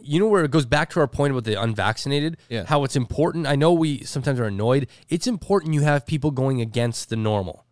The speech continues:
Speaker 2: Yeah.
Speaker 1: Because that's, the normal isn't always right. And we've been seeing that multiple times in the past where
Speaker 2: Yeah.
Speaker 1: we think that's how it's supposed to go,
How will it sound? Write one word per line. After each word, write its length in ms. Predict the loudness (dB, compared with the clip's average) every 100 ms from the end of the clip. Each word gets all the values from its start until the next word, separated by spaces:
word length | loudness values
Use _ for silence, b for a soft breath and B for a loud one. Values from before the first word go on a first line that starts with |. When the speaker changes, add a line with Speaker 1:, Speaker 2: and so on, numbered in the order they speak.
| -10
Speaker 2:
Yeah. 140 | -10 -10 -6
Speaker 1:
Because 400 | 0 0 0 -4
that's, 380 | -14 -6 -6 -6
the 160 | -4 -2
normal 400 | 0 0 0 -2
isn't 200 | -2 0
always 280 | 2 0 0
right. 280 | 0 0 0
And 80 | 0
we've 100 | 2
been 160 | 0 -2
seeing 280 | -2 0
that 200 | 2 0
multiple 440 | 0 0 2 0 -4
times 260 | -2 -2
in 80 | -4
the 40 | -6
past 360 | -4 -4 -2
where 180 | -2 -4 b b
Speaker 2:
Yeah. 120 | -6 -4
Speaker 1:
we 60 |
think 360 | -4 -2 -4 -2
that's 220 | -2 0
how 120 | -2
it's 100 | -2
supposed 360 | -2 -4 -4 -6
to 80 | -4
go, 300 | -4 -4